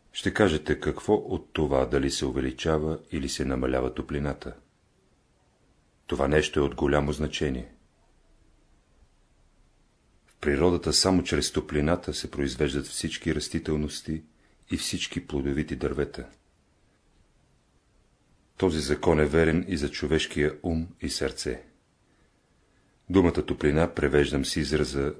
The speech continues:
благородни чувства. Най-благородните мисли,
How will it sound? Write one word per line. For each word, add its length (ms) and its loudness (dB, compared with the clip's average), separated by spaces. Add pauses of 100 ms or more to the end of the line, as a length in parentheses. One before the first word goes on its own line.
благородни 580 -2
чувства. 520 -10 (1500)
Най-благородните 840 2
мисли, 460 -2